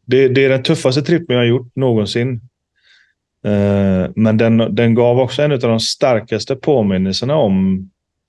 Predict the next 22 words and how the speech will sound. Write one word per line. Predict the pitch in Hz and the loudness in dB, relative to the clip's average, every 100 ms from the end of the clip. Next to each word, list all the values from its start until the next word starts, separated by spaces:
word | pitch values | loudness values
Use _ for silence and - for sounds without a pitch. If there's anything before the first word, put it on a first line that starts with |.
| _ _ _ | _ _ _
så | - 117 | -8 -2
att | |
säga, | 127 107 95 90 _ _ _ _ _ _ _ _ _ - | 0 0 0 -4 _ _ _ _ _ _ _ _ _ -8
en, | 117 113 | -6 -2
en, | 120 113 | 0 0
en | 120 | 0
viktig | 117 131 120 - - 117 - | 0 -2 -4 -10 -4 -4 0
<laughs> | |
insikt | 160 113 - 147 160 - 123 | 0 2 2 0 -2 -2 0
i | |
att | 101 95 - | 0 -2 -8
det, | - - | -10 -6
det | 90 107 | -4 0
här | 107 117 131 | 2 2 2
är | |
inte | 156 127 | 0 -2
för | - | 0
evigt. | 131 95 101 101 - - _ | 2 2 -2 -4 -18 -20 _
Och | 110 107 | -2 0
det | 120 | 2
är | 131 139 | 4 4
inte, | 139 120 113 - 131 135 143 | 4 2 0 -2 2 4 2